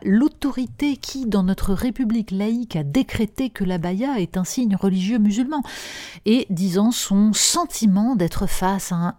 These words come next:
énième débat sur l'islam et les musulmans avec son lot de stigmatisation. Bref, circuler, y a rien à voir.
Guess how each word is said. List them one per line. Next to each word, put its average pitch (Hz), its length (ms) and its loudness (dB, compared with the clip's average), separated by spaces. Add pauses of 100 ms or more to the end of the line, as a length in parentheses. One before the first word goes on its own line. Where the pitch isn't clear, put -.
énième 190 560 6
débat 190 400 4
sur 180 280 -2
l'islam 208 580 0
et 175 80 2
les 170 100 2
musulmans 170 640 2
avec 156 220 -4
son 156 280 0
lot 156 320 2
de 147 120 -4
stigmatisation. 147 1080 -6 (720)
Bref, 214 340 -2 (440)
circuler, 302 440 -2
y 302 60 0
a 269 60 2
rien 262 160 2
à 226 80 4
voir. 190 340 -2